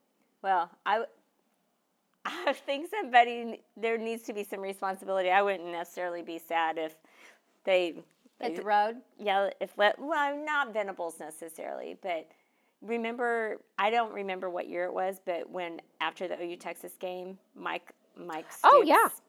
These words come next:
Speaker 2: Mike
Speaker 1: lost
Speaker 2: Stoops was
Speaker 1: Mm-hmm.
Speaker 2: fired
Speaker 1: Yeah.
Speaker 2: because the defense looked so abysmal.
Speaker 1: Yeah.
Speaker 2: Well,
Speaker 1: And
Speaker 2: get,
Speaker 1: it
Speaker 2: let me
Speaker 1: wasn't,
Speaker 2: tell
Speaker 1: and
Speaker 2: you.
Speaker 1: it wasn't like a forty-nine to zero kind of thing.
Speaker 2: Right. And so, let me tell you,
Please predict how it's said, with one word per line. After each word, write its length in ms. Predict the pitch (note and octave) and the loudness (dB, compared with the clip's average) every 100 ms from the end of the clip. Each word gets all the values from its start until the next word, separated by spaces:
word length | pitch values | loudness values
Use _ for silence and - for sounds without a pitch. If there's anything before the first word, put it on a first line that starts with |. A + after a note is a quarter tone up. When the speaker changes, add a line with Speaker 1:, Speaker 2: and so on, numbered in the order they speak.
| _ _ - - | _ _ -20 4
Speaker 2:
Mike 200 | A#3+ F#3+ | 6 6
Speaker 1:
lost 100 | - | 4
Speaker 2:
Stoops 380 | G4+ B4 - A#3+ | 6 6 4 -2
was 140 | A3+ | -4
Speaker 1:
Mm-hmm. 100 | G3 | 4
Speaker 2:
fired 380 | C#4+ A4 G#3 - E3+ | 6 6 2 -6 -2
Speaker 1:
Yeah. 180 | F#3 | 2
Speaker 2:
because 280 | F#3+ D#4+ A#3 | 6 6 6
the 100 | A#3 | 4
defense 560 | G#3+ C#4+ D4+ B3 A3 - | -2 -4 -2 -2 -2 -4
looked 380 | A3+ - - - | -4 -4 -8 -20
so 360 | - - G#3+ G3+ | -16 2 4 4
abysmal. 500 | F3 F#3 D#3+ D#3 - _ | 0 -4 -6 -12 -16 _
Speaker 1:
Yeah. 220 | - D#3 - _ _ _ - _ | -8 -6 -8 _ _ _ -20 _
Speaker 2:
Well, 240 | G#3 A3 - _ _ - | 4 4 4 _ _ 4
Speaker 1:
And 80 | G#3+ | 6
Speaker 2:
get, 120 | B3 | 8
Speaker 1:
it 40 | A#3+ | 12
Speaker 2:
let 160 | C#4 | 12
me 80 | F4+ | 12
Speaker 1:
wasn't, 120 | C#4+ A4+ | 10 12
Speaker 2:
tell 80 | F#4+ | 12
Speaker 1:
and 100 | D4 | 12
Speaker 2:
you. 80 | D4 | 12
Speaker 1:
it 40 | |
wasn't 440 | C#4+ C#4+ C#4+ - - | 10 10 6 -2 0
like 220 | A#3 A#3+ | 0 2
a 80 | F4 | -2
forty-nine 640 | B3+ B3+ A#3+ A#3 A#3 F4+ | 2 4 4 0 0 -2
to 240 | - B3 | -4 -6
zero 300 | - A3+ A3+ | -2 4 4
kind 200 | A3+ D#4+ | 4 0
of 100 | G#3+ | -2
thing. 280 | - D#4+ D#4 | -4 -4 0
Speaker 2:
Right. 340 | D#4 A4+ B4 - - - F4 F#4 | 6 8 8 2 -4 -6 0 6
And 160 | D4+ C#4+ | 6 6
so, 340 | E4+ D4 B3+ | 8 10 10
let 180 | B3 C4 | 10 8
me 100 | D#4 | 8
tell 260 | - G4+ D#4 | 6 8 8
you, 140 | G3 | 6